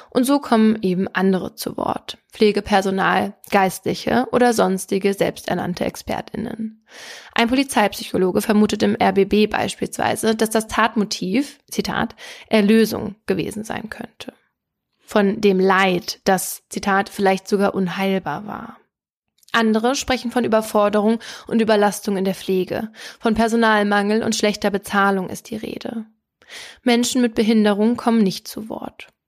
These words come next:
Auch über die Opfer wird nichts veröffentlicht,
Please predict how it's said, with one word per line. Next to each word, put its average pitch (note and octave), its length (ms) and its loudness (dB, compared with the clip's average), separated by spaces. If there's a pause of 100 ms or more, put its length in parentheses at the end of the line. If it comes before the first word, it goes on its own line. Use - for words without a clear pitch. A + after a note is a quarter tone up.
(140)
Auch G#3 200 4
über F#3+ 180 0
die - 160 -2
Opfer G3+ 400 0
wird G3 160 -4
nichts G#3+ 320 2
veröffentlicht, G#3+ 800 -4